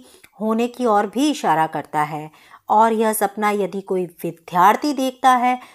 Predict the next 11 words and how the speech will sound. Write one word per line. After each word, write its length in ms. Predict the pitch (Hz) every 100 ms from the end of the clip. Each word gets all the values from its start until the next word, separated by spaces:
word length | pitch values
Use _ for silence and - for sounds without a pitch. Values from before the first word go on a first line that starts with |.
| _
तो 80 | 220
उसे 280 | 208 - 196 -
परीक्षा 420 | 190 208 - 240
में 160 | 233 233
सफल 440 | 233 - 233 277 254
होने 240 | 226 214
का 180 | 196 180
भी 160 | 202
संकेत 500 | 220 185 170 175 180 -
करता 280 | 147 - 151
है। 320 | 151 156